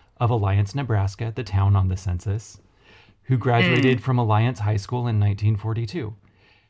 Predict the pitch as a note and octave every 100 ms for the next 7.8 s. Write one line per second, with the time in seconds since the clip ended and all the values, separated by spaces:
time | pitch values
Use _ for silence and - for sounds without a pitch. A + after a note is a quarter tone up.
0 | _ _ _ C#3 A#2 A#2 A#2 A2+ A2+ G2+
1 | - _ _ _ - C3+ A#2+ A#2+ A2 A2
2 | A#2 G2+ B2 C3 E3+ C3+ B2 - - -
3 | _ - A2+ - - G#2 G2 G#2 - G#2+
4 | G#2 A2+ G#2+ G2+ G2 G#2 G2 G2+ F2+ -
5 | - _ _ _ _ - _ - E3 G#3
6 | F#3 - - D3+ D#3+ D#3 - D#3+ E3+ F3
7 | D#3 D3 D#3 D#3 D3 C#3 C#3 -